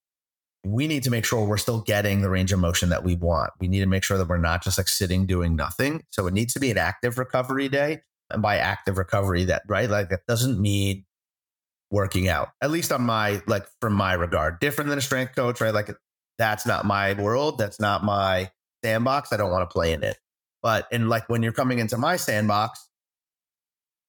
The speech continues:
we need to make sure that we're, like, moving appropriately. We're activating the muscles that we need, right? Like, we're going through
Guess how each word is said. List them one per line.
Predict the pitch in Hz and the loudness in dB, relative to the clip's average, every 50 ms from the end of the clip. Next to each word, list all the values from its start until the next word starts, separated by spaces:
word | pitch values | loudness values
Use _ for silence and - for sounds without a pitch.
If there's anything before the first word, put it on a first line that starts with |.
| _ _ _ _ _ | _ _ _ _ _
we | - 120 120 | -4 -2 0
need | 117 123 135 131 | 0 0 0 0
to | 139 | 0
make | 135 135 127 | -2 0 -2
sure | 131 - 120 110 113 113 | -2 0 0 2 2 2
that | 107 98 | 0 0
we're, | 110 113 110 | 0 0 0
like, | 107 107 107 - | 2 0 0 0
moving | 107 104 104 101 107 104 | 0 0 0 0 0 0
appropriately. | 104 104 - - 131 127 - 120 113 110 107 110 110 107 | -2 -2 -2 -2 -2 0 0 0 0 0 0 0 0 0
We're | 107 107 - | 0 0 0
activating | - 104 110 - - 107 101 101 101 98 | 0 0 -2 -2 -2 0 0 0 0 0
the | 104 | 2
muscles | 107 117 127 123 - 123 113 | 2 0 0 0 0 -2 0
that | 123 107 | 0 0
we | 101 113 | 0 0
need, | 113 113 113 113 110 113 110 107 104 | 0 2 2 2 0 0 0 0 0
right? | 104 107 101 | 0 0 2
Like, | 92 107 - | 0 0 -2
we're | 107 101 | -2 -4
going | 101 110 110 107 110 107 107 | 0 0 0 0 0 0 -2
through | - - 104 104 107 107 104 104 104 | -2 -2 -2 0 0 0 0 -2 -4